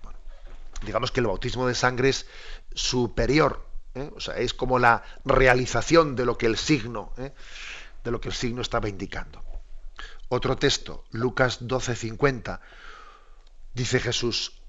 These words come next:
"Con un bautismo tengo que ser bautizado, y qué angustiado estoy hasta que se cumpla". Lógicamente no se refiere al bautismo de Jordán,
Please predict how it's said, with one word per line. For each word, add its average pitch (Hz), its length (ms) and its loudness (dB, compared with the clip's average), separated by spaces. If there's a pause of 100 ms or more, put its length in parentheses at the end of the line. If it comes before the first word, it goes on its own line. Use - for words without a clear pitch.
(100)
"Con 123 220 0
un 170 180 4
bautismo 143 800 4
tengo 135 480 4
que 110 140 -2
ser 123 320 2
bautizado, 113 880 0 (800)
y 139 240 0
qué 175 200 8
angustiado 147 680 4
estoy 131 460 2
hasta 110 260 -2
que - 120 -6
se 113 120 -4
cumpla". 95 520 -6 (1900)
Lógicamente 98 640 -4
no 113 100 -4
se 101 120 -2
refiere 110 320 -2
al 104 60 2
bautismo 110 440 -2
de - 60 -8
Jordán, 147 440 2